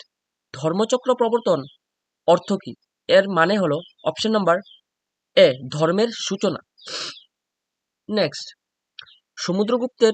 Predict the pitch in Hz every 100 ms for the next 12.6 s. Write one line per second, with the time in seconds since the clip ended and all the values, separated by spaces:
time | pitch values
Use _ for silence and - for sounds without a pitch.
0 | - 226 247 214 240 247 _ - 247 220
1 | 151 135 _ _ _ _ _ - 170 190
2 | 196 202 - 226 233 240 240 196 151 131
3 | 139 - _ _ _ - 170 - 233 208
4 | 165 190 - _ _ _ - 175 170 -
5 | _ _ 127 120 135 170 214 170 151 139
6 | - - - _ _ _ _ _ _ _
7 | 190 214 160 - - - _ _ _ _
8 | _ _ _ 143 170 202 262 247 220 170
9 | 170 165 _ 151 175 208 - 220 220 -
10 | 143 156 170 185 180 - - - - _
11 | - 220 214 165 143 - _ - _ _
12 | _ 143 190 240 240 226